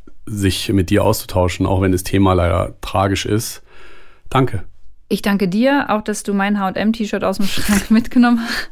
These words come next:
Speaker 2: mitgenommen hast, dass es auch nochmal in die frische Luft gekommen ist.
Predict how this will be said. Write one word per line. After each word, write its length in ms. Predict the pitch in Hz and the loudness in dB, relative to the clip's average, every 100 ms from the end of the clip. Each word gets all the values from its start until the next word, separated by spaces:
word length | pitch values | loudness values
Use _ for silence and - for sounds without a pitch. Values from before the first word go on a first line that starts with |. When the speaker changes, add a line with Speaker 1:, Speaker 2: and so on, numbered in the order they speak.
| - - - - - | -10 -8 -6 -4 0
Speaker 2:
mitgenommen 460 | 233 240 240 220 226 | 0 2 2 4 4
hast, 200 | 220 220 | 2 2
dass 140 | 208 | -2
es 80 | 190 | 0
auch 140 | 185 | 2
nochmal 280 | 208 220 196 | 4 4 4
in 40 | 196 | 2
die 80 | |
frische 300 | 196 202 - | 0 -4 -4
Luft 200 | 185 196 | -2 -2
gekommen 360 | - - 175 175 | -6 -8 -4 -2
ist. 240 | 185 226 | -2 -4